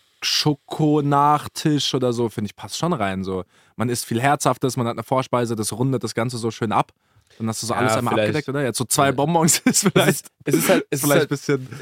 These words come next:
Speaker 2: ist ein bisschen gottlos.
Speaker 1: random.
Speaker 2: Ich stehe eine Stunde in der Küche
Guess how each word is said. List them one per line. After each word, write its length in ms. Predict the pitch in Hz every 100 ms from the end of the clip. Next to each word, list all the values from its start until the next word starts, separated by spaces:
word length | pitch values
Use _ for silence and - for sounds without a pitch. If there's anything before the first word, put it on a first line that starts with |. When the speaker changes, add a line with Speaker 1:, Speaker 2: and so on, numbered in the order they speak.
| 120
Speaker 2:
ist 80 | -
ein 40 |
bisschen 300 | 165 165 139
gottlos. 240 | 123 147 131 135
Speaker 1:
random. 140 | 151 147 _
Speaker 2:
Ich 140 | - 120
stehe 180 | - 151
eine 100 | 147
Stunde 380 | - 175 196
in 80 | 190
der 120 | 156 139
Küche 420 | - 156 117